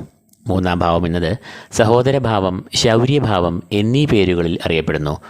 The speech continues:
മൂന്നാം ഭാവത്തിൽ കൂടി സൂര്യൻ സഞ്ചരിക്കുന്നതിൻ്റെ ഫലമായി ഈ കൂറുകാർക്ക് ബന്ധുമിത്രാദികളുമായി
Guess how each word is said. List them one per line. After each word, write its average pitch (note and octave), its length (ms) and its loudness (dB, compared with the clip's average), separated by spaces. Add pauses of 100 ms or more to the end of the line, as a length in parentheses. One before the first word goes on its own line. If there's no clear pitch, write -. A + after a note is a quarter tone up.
(440)
മൂന്നാം C3+ 360 2
ഭാവത്തിൽ B2+ 380 0
കൂടി A2 320 2 (280)
സൂര്യൻ G2+ 500 2 (180)
സഞ്ചരിക്കുന്നതിൻ്റെ F#2+ 840 0 (120)
ഫലമായി E2+ 480 -2 (580)
ഈ C#3 120 2
കൂറുകാർക്ക് G#2+ 640 2 (300)
ബന്ധുമിത്രാദികളുമായി G#2+ 1120 0